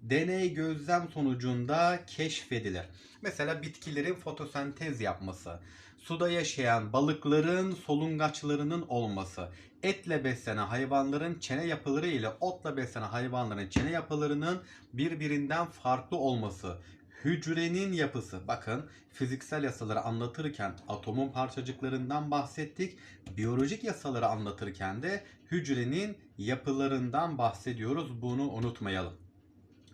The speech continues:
Buraya kadar inşallah bir problem yoktur. Gelelim üçüncüsü toplumsal yasalar. Bu da aslında toplumlarla ilgili şöyle de tanımlayabiliriz.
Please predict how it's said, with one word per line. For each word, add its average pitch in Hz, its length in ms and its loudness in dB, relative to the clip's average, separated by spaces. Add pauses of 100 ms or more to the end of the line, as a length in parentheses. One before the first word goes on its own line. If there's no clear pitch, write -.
(180)
Buraya 139 200 2
kadar 120 160 0
inşallah 113 440 0
bir 117 140 -4
problem 98 400 -2
yoktur. 156 380 -2 (1400)
Gelelim 170 400 4
üçüncüsü 143 540 -2
toplumsal 151 640 -2
yasalar. 98 440 -2
Bu 254 80 -8
da 339 80 4
aslında 214 340 0
toplumlarla 185 600 2
ilgili 127 400 0
şöyle 202 320 -2
de 135 100 2
tanımlayabiliriz. 107 720 -2